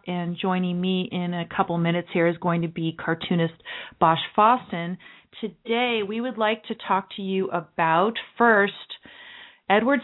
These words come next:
Snowden's email server. The company that hosted his email has apparently shrugged, which means it closed doors to business instead of complying with government's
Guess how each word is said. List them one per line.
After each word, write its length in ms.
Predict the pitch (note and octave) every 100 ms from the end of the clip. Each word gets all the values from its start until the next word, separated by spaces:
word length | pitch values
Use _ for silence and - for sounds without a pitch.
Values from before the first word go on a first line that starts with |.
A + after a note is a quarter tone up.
| -
Snowden's 480 | A3 F#3+ G3 A#3 A#3+ - -
email 640 | A#3+ B3 G#3 F3+ D#3+ D#3+ _ -
server. 520 | F3 D3+ D#3 D3 D#3 _ -
The 60 | E3+
company 500 | - G3 G#3 G3 F3+
that 140 | E3+
hosted 500 | - F3+ F3+ - F3+
his 120 | F3+ E3+
email 500 | - F#3 F3+ D#3 D#3 D#3
has 240 | E3 D#3 E3
apparently 800 | D#3+ - - G3+ A#3 G#3+ G3 G3
shrugged, 720 | - - - F3+ F3 D#3+ D3 - - - - _ F3
which 180 | F3 -
means 420 | F#3 F#3+ F3+ F3 -
it 280 | F3+ E3+ -
closed 500 | - - F#3 F#3 F3+ - -
doors 400 | F3 E3+ E3+ D#3+ -
to 80 | -
business 560 | E3 E3 E3+ E3 D3+ D3+ - - - - _ _ _ G#3+
instead 600 | A3 A3 - A#3+ C4 A3
of 240 | E3+ E3
complying 720 | G3 F#3 - F3+ F3 E3+ D#3+
with 240 | D#3+ D#3+ - - -
government's 540 | E3 E3+ D#3+ D#3+ E3